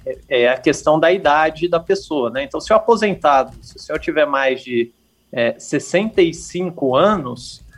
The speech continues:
existe um teto de isenção,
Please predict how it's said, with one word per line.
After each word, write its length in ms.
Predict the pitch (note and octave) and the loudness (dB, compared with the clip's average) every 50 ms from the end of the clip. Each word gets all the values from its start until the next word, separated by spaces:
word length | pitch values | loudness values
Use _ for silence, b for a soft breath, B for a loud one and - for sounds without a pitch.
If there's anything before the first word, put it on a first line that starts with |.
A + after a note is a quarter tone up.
| b b b b _ | b b b b _
existe 1160 | - C3+ C3 B2 A2+ B2 C3 C#3+ D3+ D3+ - - - - - F3 F3 F3+ F3+ F3 E3+ E3 D3+ - - | -6 -6 -6 -6 -4 -2 0 2 2 0 -2 -4 -6 -4 0 2 4 6 6 6 4 2 0 -2 -4
um 240 | D3+ D3+ D#3 D#3+ D#3 | -4 -4 -4 -6 -6
teto 840 | - - C#3+ C#3 D3 D3 - - - E3+ F3 F#3 F#3 F3+ F3+ E3+ | 0 2 4 4 4 4 2 2 4 4 6 6 8 8 6 6
de 280 | D3+ - D3 D#3+ E3 E3+ | 4 0 -8 -6 -6 -6
isenção, 760 | E3 E3 F3 F#3 G3+ G3+ - - - E3 D3+ C#3+ B2 - | -4 -4 -4 -4 -4 -6 -6 -2 0 2 2 2 -2 -6